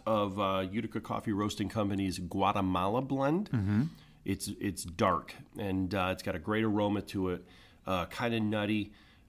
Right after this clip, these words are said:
Speaker 1: Um, but with the creamer that we, we put into it, the, uh, the, the caramel macchiato, it's got a,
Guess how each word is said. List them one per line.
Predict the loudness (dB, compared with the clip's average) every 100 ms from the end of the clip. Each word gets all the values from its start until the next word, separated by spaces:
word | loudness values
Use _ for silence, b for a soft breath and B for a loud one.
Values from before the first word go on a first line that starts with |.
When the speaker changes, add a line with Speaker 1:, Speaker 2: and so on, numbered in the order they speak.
| -6
Speaker 1:
Um, | -2 0 -2
but | -2
with | -2
the | -4
creamer | -4 0 2 4 4
that | 2 2
we, | 2 2
we | 0 -2
put | 0 -2
into | 0 0 0
it, | 0 0
the, | 0 0 0
uh, |
the, | -2 -4
the | -4
caramel | -2 0 0
macchiato, | 0 -2 -2 0 0 -2
it's | -4
got | -4 -2
a, | -4